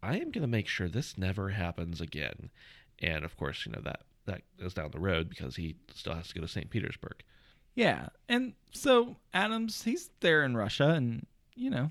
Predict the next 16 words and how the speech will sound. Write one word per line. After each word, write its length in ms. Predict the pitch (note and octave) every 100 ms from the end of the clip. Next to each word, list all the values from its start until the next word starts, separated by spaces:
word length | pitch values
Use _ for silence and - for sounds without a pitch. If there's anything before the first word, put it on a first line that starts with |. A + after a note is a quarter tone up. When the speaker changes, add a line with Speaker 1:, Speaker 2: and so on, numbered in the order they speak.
| -
Speaker 2:
the 120 | G#3 G3
Tsar 240 | G3+ G#3+
likes 340 | G3+ A3+ -
him. 260 | A2+ F#2+ B2 _ _ _ _ _ -
And, 400 | D3 D3+ D3+ D3
uh, 260 | D#3+ D3+ D3+ - _ _ _ _ _ _ -
the 60 | D#3+
Tsar's 260 | E3 D3+
like, 220 | D#3 D3+ D3+
"Hey, 380 | A3+ B3+ - -
<laughs> 140 | -
you 80 | F3+
wanna 240 | E3 D3+ - _ - _ _ _ _ _ -
come 180 | C#3+ C#3
on 160 | C#3
over 440 | C#3 D#3+ F#3+ F3